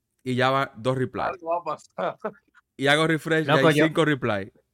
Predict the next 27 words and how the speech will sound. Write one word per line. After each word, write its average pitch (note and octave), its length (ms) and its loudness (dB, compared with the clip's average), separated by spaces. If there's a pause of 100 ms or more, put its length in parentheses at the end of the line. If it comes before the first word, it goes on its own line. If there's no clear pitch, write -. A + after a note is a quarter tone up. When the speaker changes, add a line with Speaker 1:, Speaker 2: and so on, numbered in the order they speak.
(140)
Speaker 1:
Y D#3 100 0
después D#3+ 260 2
yo F3 80 4
le F3 60 4
doy F3 160 2
refresh E3 340 0
y C#3+ 100 -2
van D#3+ 280 4
los D#3 140 2
replies D3+ 580 2
subiendo. B2 640 -2 (100)
Y D3+ 120 0
los D3 160 4
likes, A#2 300 -2
y C3 60 -6
los C#3+ 160 -2
retes, C#3 240 -4
y B2 80 0
yo, A#2 140 -2
"Bueno". A2+ 400 -6 (1120)
<laughs> - 840 -16
Y C3 120 -8
así B2+ 220 -6
se D3 120 -4
desarrolla A#2+ 560 -2
ese G#2+ 140 -4
tuit. G2 260 -10